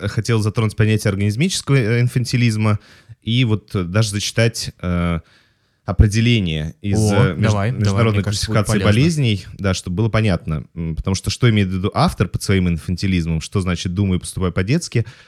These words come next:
Speaker 1: э, можно
Speaker 2: Остаётся
Speaker 1: фантазировать.
Speaker 2: загадкой.
Speaker 1: Да, но остаётся загадкой, совершенно верно.
Speaker 2: <laughs> Загадка дыры.
Speaker 1: <laughs> Ой, сериал "Лапенко", продолжает третий сезон, мы все смотрим.
Speaker 2: Да.
Speaker 1: Итак, э, психологический, психический, точнее,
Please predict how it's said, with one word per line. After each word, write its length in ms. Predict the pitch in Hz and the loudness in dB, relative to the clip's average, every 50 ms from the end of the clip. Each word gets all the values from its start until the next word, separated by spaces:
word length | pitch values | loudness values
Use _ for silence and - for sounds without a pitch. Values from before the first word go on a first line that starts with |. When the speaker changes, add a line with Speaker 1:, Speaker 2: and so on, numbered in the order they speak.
| _ _ - - | _ _ -10 -4
Speaker 1:
э, 320 | - 98 95 92 90 85 - | -2 0 0 0 0 -2 -4
можно 300 | - 104 131 131 113 101 101 | -2 2 4 4 4 4 2
Speaker 2:
Остаётся 220 | - 113 107 104 | 0 0 2 4
Speaker 1:
фантазировать. 300 | 120 117 131 147 170 127 | 4 4 4 4 2 2
Speaker 2:
загадкой. 480 | 127 127 110 95 92 87 - - - - | 2 2 2 0 -2 -4 -6 -6 -4 -2
Speaker 1:
Да, 160 | 120 104 90 | 0 2 2
но 100 | - 98 | 2 2
остаётся 300 | 104 - - 147 - 170 147 | 2 2 2 2 4 4 4
загадкой, 380 | 120 82 - 73 65 - - - | 4 4 0 0 -6 -6 -12 -12
совершенно 280 | - 95 - - 101 85 | -10 -10 -6 -4 -4 -4
верно. 220 | 76 65 65 - _ _ | -4 -6 -8 -14 _ _
Speaker 2:
<laughs> 80 | _ - | _ -8
Загадка 560 | 107 101 101 104 117 151 175 185 - - 175 | -6 -4 -4 -4 -4 -6 -8 -10 -10 -12 -10
дыры. 340 | 180 185 202 214 202 190 - - - - - - | -8 -8 -8 -8 -10 -10 -12 -16 -20 -20 -8 0
Speaker 1:
<laughs> 120 | - - - - - - - - - - - - - 131 294 302 190 123 - _ | 6 8 8 8 8 8 4 0 -2 -6 -8 -8 -8 -8 -8 -10 -12 -14 -12 _
Ой, 220 | - 107 101 92 85 | -2 0 2 2 2
сериал 360 | - - 104 95 104 107 101 | 0 0 0 0 2 0 0
"Лапенко", 640 | 98 - - 131 135 151 139 143 127 120 113 117 | 0 2 2 4 4 4 4 4 6 6 6 6
продолжает 500 | - - 98 92 92 95 95 110 110 104 | 4 2 0 0 2 0 2 2 0 0
третий 260 | - 104 95 90 - | -2 -4 -6 -6 -6
сезон, 200 | - 98 107 117 | -4 -2 0 0
мы 80 | 110 95 | 0 -2
все 140 | - - 95 | -2 -4 -4
смотрим. 440 | - - 82 76 - 69 104 107 101 | -4 -2 -4 -4 -6 -8 -8 -6 -4
Speaker 2:
Да. 160 | 101 98 98 - _ - - | -4 -4 -6 -8 _ -10 -2
Speaker 1:
Итак, 300 | - 139 - 185 175 - | 0 2 4 4 2 2
э, 180 | - 196 101 101 | 0 0 2 2
психологический, 760 | 190 - - - - 139 147 170 208 - - - - - - | 0 -2 -2 2 4 4 4 4 2 0 -2 -6 -6 -8 -8
психический, 640 | - - - 131 - 180 170 - - 92 - - 90 | -6 -2 -2 0 0 0 0 0 -2 -4 -2 -4 -4
точнее, 340 | - - - - - 85 | -4 -4 -8 -4 -4 -4